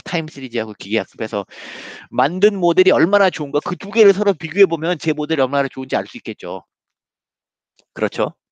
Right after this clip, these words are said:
자, 그럼 먼저, 네,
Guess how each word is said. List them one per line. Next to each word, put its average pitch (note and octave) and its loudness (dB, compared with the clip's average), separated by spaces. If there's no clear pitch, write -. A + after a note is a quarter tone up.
자, C3+ 0
그럼 G3 4
먼저, C#3+ 2
네, F2 -10